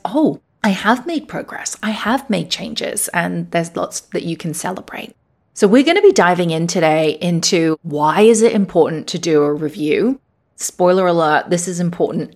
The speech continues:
especially if you're busy. So busy is not an excuse. It's actually even more essential if you find yourself really busy. We're gonna dive into the number one mindset shift that's needed to do a successful review.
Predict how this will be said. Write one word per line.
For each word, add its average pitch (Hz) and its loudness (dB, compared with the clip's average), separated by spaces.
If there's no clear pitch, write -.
especially 220 -2
if 208 -2
you're 214 6
busy. 208 2
So 156 -6
busy 170 2
is 185 0
not 170 0
an 156 -4
excuse. 151 -6
It's - -8
actually 139 -4
even 151 -4
more 143 -2
essential 143 -4
if 143 -8
you 147 -4
find 143 -8
yourself - -8
really 151 -4
busy. 156 -8
We're 196 4
gonna 208 6
dive 170 0
into 170 0
the 156 -2
number 156 -2
one 165 -2
mindset 165 -2
shift 247 -2
that's - -8
needed 170 -4
to - -8
do 160 0
a 220 -6
successful 208 -4
review. 196 -2